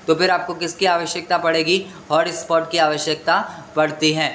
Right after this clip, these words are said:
अब जो hotspot के लिए किस connectivity की आवश्यकता होती है? तो मेरे विद्यार्थियों, वाईफाई की आवश्यकता होती है। वाईफाई का पूरा नाम wireless, wireless fidelity।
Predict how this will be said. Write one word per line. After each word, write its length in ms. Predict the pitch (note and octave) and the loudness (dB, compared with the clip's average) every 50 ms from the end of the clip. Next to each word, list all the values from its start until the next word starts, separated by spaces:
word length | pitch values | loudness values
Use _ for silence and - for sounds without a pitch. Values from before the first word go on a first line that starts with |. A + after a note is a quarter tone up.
| - - - - | -6 -12 -6 -2
अब 100 | D3+ D#3 | -2 0
जो 140 | D3 F#3+ F3 | 0 0 0
hotspot 680 | D3+ D#3+ E3 F3+ G3 G3 F#3+ - - G3 G3 G3+ G3 G3 | 2 2 2 2 2 0 -2 -2 0 2 2 2 2 2
के 80 | G#3 G#3 | 0 2
लिए 120 | G#3 G#3 | 2 2
किस 220 | G3+ G#3 G3+ G3+ | 2 0 -2 -2
connectivity 580 | - G3+ F#3+ F#3+ F#3 F3 F#3+ G3 F#3+ F#3+ F#3+ F#3+ | -2 -2 0 0 0 0 0 0 0 2 0 0
की 100 | F#3 F#3+ | 2 4
आवश्यकता 500 | F#3 F3+ F3+ F3 F3 - F#3+ F#3 - F#3+ | 4 4 4 2 0 -6 -6 -4 0 2
होती 300 | F3+ F3 F3 E3 F3 F3 | 2 2 2 0 -4 -2
है? 140 | F3 F#3 G3 F#3+ - - - - | -2 -2 -2 -4 -6 -14 -10 -4
तो 80 | - F3 | -2 0
मेरे 180 | E3+ F3 F3+ F3 | 2 2 2 2
विद्यार्थियों, 580 | E3+ D#3+ C#3+ E3 E3 E3 E3 D#3+ - F#3 G3 E3 | 0 -2 -2 2 2 4 4 2 0 -2 0 0
वाईफाई 440 | E3 D#3+ D#3+ D#3+ D#3+ E3+ F3 F#3 | 0 0 0 0 -2 -2 -2 -2
की 140 | F3+ F#3+ F#3+ | 0 0 2
आवश्यकता 580 | F3+ D#3+ D#3+ D#3 D3+ - E3 - - - E3+ G3 G#3+ - - E3+ - - D3+ | 2 2 2 0 -2 -4 -8 -6 0 0 2 2 0 -2 -8 -12 -8 -2 0
होती 280 | D3+ D#3 D3+ D#3 D3+ | 0 2 2 2 2
है। 140 | D3+ C#3+ - - E3 D3 - | 2 2 -2 -4 -8 -12 -6
वाईफाई 380 | C3+ D3+ D#3+ E3 - F#3 G3 G3+ | -2 -2 -2 0 2 0 0 2
का 120 | G#3 G#3 | 2 0
पूरा 260 | - F#3+ G3 G3 G3 G3 | 2 2 2 2 2 2
नाम 220 | G3 G#3 G#3+ G3 | 2 0 0 0
wireless, 720 | E3 E3 D#3+ E3+ F3 F3 F3+ F3+ G3 A3 A3 - - - - D3+ - - - - - - - - - - - C3 | 2 2 4 2 2 2 2 2 2 2 2 -2 -8 -10 -14 -16 -18 -20 -20 -20 -20 -20 -20 -20 -20 -20 -14 -6
wireless 840 | B2+ D3 D3+ D#3+ F3 F#3+ F#3+ F#3 F3+ F3 F3 F#3 G3+ G#3 G3+ - - - - - - - - - - - - - - | 0 0 2 2 2 2 0 -2 0 2 2 2 2 0 -4 -8 -12 -14 -16 -18 -20 -20 -20 -20 -20 -20 -20 -8 -2
fidelity। 500 | E3 E3 E3+ F3+ E3+ E3+ E3 D3+ D3 C3+ | 0 2 2 2 2 2 0 0 -2 -4